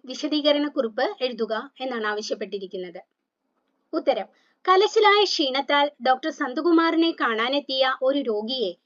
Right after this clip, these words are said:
ഡോക്ടർ പരിശോധിക്കുന്നു. അയാൾക്ക് യാതൊരു അസുഖവുമില്ലെന്നും പോഷകാഹാരക്കുറവാണ് ക്ഷീണത്തിന് കാരണമെന്നും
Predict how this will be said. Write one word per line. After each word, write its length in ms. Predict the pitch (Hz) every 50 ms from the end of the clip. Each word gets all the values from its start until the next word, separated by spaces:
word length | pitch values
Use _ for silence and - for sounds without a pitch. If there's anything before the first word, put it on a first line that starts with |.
| _ _ _ _ _ -
ഡോക്ടർ 280 | 269 277 285 285 - 330
പരിശോധിക്കുന്നു. 800 | 285 - - - 214 - - 262 240 220 - - 233 214 196 196 _ _ _ _ _ _
അയാൾക്ക് 500 | - 320 370 403 403 415 311 349 339 339
യാതൊരു 680 | 330 320 285 262 269 285 311 294 320 381 381 381 381 370 -
അസുഖവുമില്ലെന്നും 1000 | 262 254 - - 294 349 370 381 359 339 302 240 226 240 254 262 247 185 - _ _ _ _ _ _ _ _ -
പോഷകാഹാരക്കുറവാണ് 1300 | - - - 320 381 415 349 392 392 370 392 370 359 392 381 - 320 285 269 262 269 277 277 285 277 277 285
ക്ഷീണത്തിന് 540 | - - - 262 262 285 339 - 370 339
കാരണമെന്നും 720 | 339 339 311 269 220 214 240 254 269 269 262 254 247 247